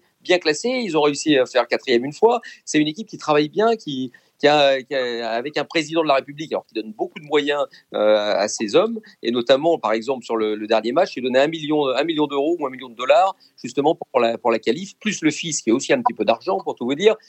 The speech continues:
qui avait ajouté, je donnerai une prime pour chaque but marqué. Donc, vous vous rendez compte, déjà, là, ils sont, ils sont bien lotis. Et puis,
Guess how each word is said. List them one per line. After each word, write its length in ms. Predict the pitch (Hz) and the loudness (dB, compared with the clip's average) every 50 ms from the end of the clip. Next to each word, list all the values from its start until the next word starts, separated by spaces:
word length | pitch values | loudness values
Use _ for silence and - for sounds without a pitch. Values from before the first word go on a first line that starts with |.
| - _ _ - | -20 _ _ 2
qui 80 | 160 | 2
avait 160 | 151 143 156 | 2 4 4
ajouté, 560 | 156 156 156 127 151 160 - 202 214 220 208 165 | 2 0 0 -4 -10 -12 -8 -8 -8 -8 -8 -10
je 80 | 131 135 | -12 -8
donnerai 340 | 143 156 151 151 156 156 | -6 -6 -4 -4 -4 -6
une 140 | 147 147 147 | -6 -8 -12
prime 440 | - - - 196 202 214 196 156 135 127 - | -14 -12 -10 -10 -8 -4 -4 -4 -4 -4 -6
pour 120 | - 131 - | -10 -8 -4
chaque 160 | - 180 160 | -4 -4 -4
but 140 | 151 175 - - | -6 -10 -8 -2
marqué. 340 | - 160 151 - - 135 110 | 0 0 0 0 -2 -4 -4
Donc, 180 | 104 98 101 98 | -4 -6 -8 -4
vous 80 | 107 117 | -2 -2
vous 380 | 120 - _ _ - - - | -2 -2 _ _ 2 2 2
rendez 180 | 143 139 147 151 | 4 0 -2 -4
compte, 140 | - 214 208 | -8 -10 -10
déjà, 220 | 170 156 - 202 | -10 -8 -8 -6
là, 100 | 190 185 | -6 -6
ils 60 | 165 | -8
sont, 200 | 139 - 143 139 - _ _ | -8 -12 -18 -20 -20 _ _
ils 60 | 139 | -14
sont 120 | - 151 151 | -12 -12 -10
bien 120 | 143 165 165 | -8 -8 -10
lotis. 240 | 160 - _ 120 - _ _ - | -10 -12 _ -20 -20 _ _ -2
Et 100 | 151 156 | -2 0
puis, 120 | 202 - | 0 -4